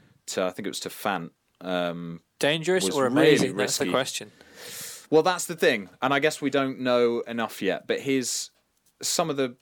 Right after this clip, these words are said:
Speaker 1: things I got from his draft rating or his profile was that he's very poor under pressure.
Speaker 2: Right.
Speaker 1: So the Texans didn't get a lot of pressure on him. So the Chiefs' defense is better in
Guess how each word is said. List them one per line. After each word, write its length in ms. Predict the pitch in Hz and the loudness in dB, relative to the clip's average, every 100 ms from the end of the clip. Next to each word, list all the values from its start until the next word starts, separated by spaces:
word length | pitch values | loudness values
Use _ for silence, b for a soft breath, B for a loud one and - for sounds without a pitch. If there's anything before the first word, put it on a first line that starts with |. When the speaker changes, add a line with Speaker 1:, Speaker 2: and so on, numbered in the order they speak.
| _ _ _ _ - | _ _ _ _ -4
Speaker 1:
things 200 | 120 113 | 0 0
I 60 | |
got 160 | 113 - | -2 -2
from 180 | 110 104 | -6 -4
his 200 | 104 - | -4 0
draft 440 | 120 107 101 - | 2 4 2 -2
rating 400 | 98 95 95 92 | 0 0 -2 -6
or 60 | 90 | -6
his 120 | 85 | -6
profile 600 | - 98 90 - 73 76 | -2 0 0 -4 -4 -2
was 180 | 85 - | -4 -4
that 100 | 78 | -6
he's 120 | 90 | -6
very 320 | 98 113 110 | 0 2 2
poor 320 | - 127 120 | -2 -2 0
under 160 | 113 104 | -2 -4
pressure. 420 | - 120 - 190 - B B B | -2 -2 -2 -6 -8 B B B
Speaker 2:
Right. 140 | 127 120 | -4 -2
Speaker 1:
So 80 | |
the 60 | 113 | -2
Texans 380 | 170 - 127 113 | -2 -4 -4 0
didn't 240 | 139 131 | 0 0
get 140 | 113 107 | 0 0
a 40 | |
lot 120 | 101 | 0
of 60 | 95 | -2
pressure 340 | 107 92 - | -4 -6 -6
on 80 | 69 | -8
him. 180 | 69 - _ _ | -10 -16 _ _
So 640 | - 113 104 101 104 101 - - | -2 0 2 0 -4 -6 -10 -8
the 180 | 113 | -6
Chiefs' 680 | 117 - 139 117 - - - - _ - | -2 0 0 -4 -6 -8 -8 -12 _ -4
defense 640 | 107 98 98 92 82 - - | -2 -2 -4 -4 -6 -8 -6
is 160 | 92 | -8
better 520 | - 104 95 92 87 - b b | -4 -2 -2 -2 -6 -10 b b
in 200 | 98 | -6